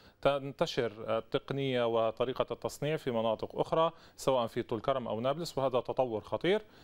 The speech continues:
من جهة ثالثة يمكن قراءتها من ناحية جغرافية، وهي توزع النقاط شمالًا وجنوبًا وفي الوسط، وهذا أيضًا يزيد التشتت والضغط على الجيش الإسرائيلي.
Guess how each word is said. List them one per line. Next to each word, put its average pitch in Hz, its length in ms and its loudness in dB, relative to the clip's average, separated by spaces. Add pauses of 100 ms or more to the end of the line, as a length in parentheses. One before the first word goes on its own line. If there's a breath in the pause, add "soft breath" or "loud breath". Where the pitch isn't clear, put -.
(280 loud breath)
من 214 140 4
جهة 190 340 4
ثالثة 185 440 0
يمكن 170 420 -2
قراءتها 156 840 2
من 131 120 -4
ناحية 143 360 0
جغرافية، 135 560 2
وهي 131 440 2 (300 loud breath)
توزع 143 640 2
النقاط 139 640 2 (260)
شمالًا 143 600 0
وجنوبًا 156 640 2
وفي 180 240 0
الوسط، 147 540 0 (300 soft breath)
وهذا 151 360 4
أيضًا 156 240 0
يزيد 123 380 0
التشتت 127 540 -4
والضغط 123 420 0
على 117 260 2
الجيش 107 300 -4
الإسرائيلي. 101 580 -8